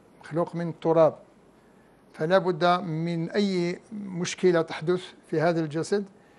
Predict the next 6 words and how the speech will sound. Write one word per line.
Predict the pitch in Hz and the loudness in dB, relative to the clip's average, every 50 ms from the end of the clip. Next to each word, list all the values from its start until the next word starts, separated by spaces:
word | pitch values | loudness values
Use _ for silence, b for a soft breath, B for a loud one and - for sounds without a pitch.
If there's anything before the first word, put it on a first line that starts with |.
| b b b b b b _ _ | b b b b b b _ _
علاجها | 139 143 170 180 180 185 185 185 160 151 185 185 180 190 | 2 6 8 8 10 10 8 8 6 4 2 2 4 4
يكون | 190 180 175 170 165 - 185 185 185 185 196 196 | 4 4 4 2 2 4 4 4 4 4 2 2
ماديا. | 180 175 165 135 127 127 165 165 151 147 160 156 139 110 104 - _ _ _ _ _ _ _ _ _ _ _ _ _ _ _ - | 2 2 0 0 -2 -4 -4 -4 2 4 4 4 4 2 -4 -14 _ _ _ _ _ _ _ _ _ _ _ _ _ _ _ -4
هذا | - 165 220 247 202 214 | 4 6 8 8 8 6
العلاج | 202 175 170 190 196 208 208 185 147 | 4 6 6 6 6 6 6 4 2
المادي | 185 185 175 175 170 160 135 127 165 165 175 214 | 0 -2 0 0 0 0 0 -2 -4 -4 -4 -6